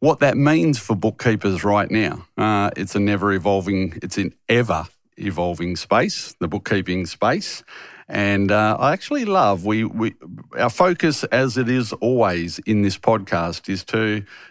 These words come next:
dive into our monthly I C B, Institute of Certified Bookkeepers newsletter, which is freely available to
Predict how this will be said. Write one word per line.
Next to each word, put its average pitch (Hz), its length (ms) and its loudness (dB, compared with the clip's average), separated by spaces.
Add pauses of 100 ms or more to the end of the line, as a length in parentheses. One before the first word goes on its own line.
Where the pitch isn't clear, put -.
dive 180 320 0
into 123 640 2
our 98 580 2
monthly 107 840 -2
I 107 160 2
C 101 300 -2
B, 117 340 0
Institute 104 500 -4
of 87 80 -6
Certified 95 520 0
Bookkeepers 92 580 -4
newsletter, 113 800 0
which - 280 -4
is 95 280 -2 (540)
freely 143 440 2
available 120 580 4
to - 180 -2